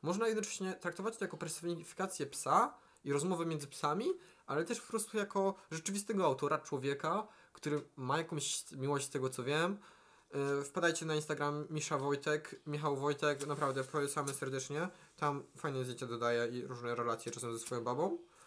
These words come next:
To tam właśnie śpiewa w tej piosence, oleje wszystkie te suki.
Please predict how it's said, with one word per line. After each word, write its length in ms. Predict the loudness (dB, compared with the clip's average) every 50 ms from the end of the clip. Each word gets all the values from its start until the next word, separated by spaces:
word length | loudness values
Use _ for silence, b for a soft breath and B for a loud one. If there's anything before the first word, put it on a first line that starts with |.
| B B B B B B B B B _ 0
To 460 | 2 4 4 4 4 2 0 -2 -6 -12 _ _
tam 140 | 2 2 4
właśnie 340 | 4 2 0 -2 -4 -4 -4 -6 -10 -12 -10
śpiewa 360 | -8 -2 0 2 2 4 2
w 40 | 0
tej 140 | 0 -4 -8
piosence, 500 | -6 -6 -6 -4 -4 -2 0 0 -2 -2 -4 B B B B B -20 -20 _ _
oleje 260 | 0 2 4 4 4
wszystkie 280 | 2 0 -4 -6 -6 -6
te 120 | -4 -4
suki. 540 | -2 -2 -4 -4 -6 -4 -2 -2 -2 -2